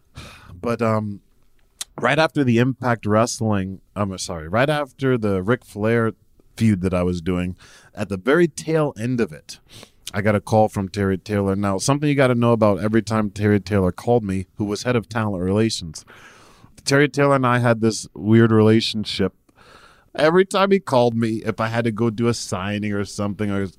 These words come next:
go do a commercial or whatever, he'd always, the conversation went the same way. It went like this. Ring, ring, ring. I'd pick up the phone. I'd go,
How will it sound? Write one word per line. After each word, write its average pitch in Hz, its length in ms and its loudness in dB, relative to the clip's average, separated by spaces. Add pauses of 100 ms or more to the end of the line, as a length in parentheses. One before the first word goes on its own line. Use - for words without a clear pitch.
(140)
go 101 140 0
do 95 120 -6
a 98 60 -2
commercial 95 600 -4
or 92 40 0
whatever, 95 400 -2 (400)
he'd 120 160 2
always, 151 380 2 (100)
the 117 120 -2
conversation 156 640 -2
went 127 120 -2
the 110 80 -6
same 135 340 -4
way. 104 360 0 (380)
It 95 140 -6
went 117 180 2
like 110 220 -2
this. - 340 -4
Ring, 123 200 -2
ring, 123 200 -2
ring. 120 380 -6
I'd 92 140 -14
pick 110 160 -12
up 98 80 -6
the 104 80 -6
phone. 135 300 2
I'd 120 140 0
go, 95 200 -4